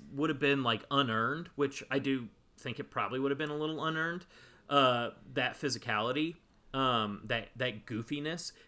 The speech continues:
because that wasn't, like, the energy of the scene. The energy of the scene was, like,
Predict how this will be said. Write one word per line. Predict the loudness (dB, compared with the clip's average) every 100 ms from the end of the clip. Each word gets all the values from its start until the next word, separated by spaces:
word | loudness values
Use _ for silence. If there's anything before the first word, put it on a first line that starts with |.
| -8
because | -2 -2 2
that | 0 0
wasn't, | -4 -4
like, | -2 -4 -2
the | -2
energy | -2 -4 -4 -2 -2
of | -2 -4
the |
scene. | -8 -8 -6
The | -6
energy | -6 -6 -6
of | -6
the | -8
scene | -10 -8 -6
was, | -8 -8
like, | -10 -12